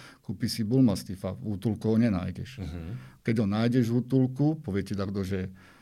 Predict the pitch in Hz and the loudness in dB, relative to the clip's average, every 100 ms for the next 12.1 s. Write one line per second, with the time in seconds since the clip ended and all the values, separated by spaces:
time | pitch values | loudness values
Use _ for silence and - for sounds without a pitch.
0 | _ 120 98 98 - 107 107 101 87 104 | _ -10 -6 -6 -2 -2 0 -2 -2 2
1 | 107 104 - 113 107 107 120 - 110 107 | 2 2 -2 -2 -2 -2 -2 2 2 2
2 | 127 95 92 87 - 101 95 95 - 98 | 0 -4 -6 -8 -8 -6 -6 -8 -6 -4
3 | 95 98 - - _ _ _ 98 95 95 | -4 -6 -12 -20 _ _ _ -8 -6 -4
4 | 95 92 95 - 98 95 - 101 95 - | -6 -6 -8 -8 -6 -6 -4 -6 -6 -14
5 | - _ 110 107 101 - - 98 101 95 | -20 _ -2 -2 -2 -4 -4 -2 -2 -6
6 | - _ _ - - - 113 101 - 104 | -12 _ _ -20 -18 -6 -4 -2 -2 -4
7 | 107 - 113 110 - 107 127 104 92 98 | -4 0 0 -2 -2 4 4 4 0 -6
8 | - 120 - 104 110 101 107 104 95 107 | -4 -2 -2 -4 -2 -2 -2 -4 -4 -2
9 | 101 101 95 107 - 104 101 101 - - | 0 0 -2 -4 -4 -4 -4 -4 -10 -20
10 | - _ 110 104 101 107 98 95 101 98 | -20 _ 0 0 -4 -4 -4 -4 -4 -4
11 | 95 104 98 98 107 95 92 98 - 104 | -2 -2 -2 -2 -4 -4 -6 -6 -6 -6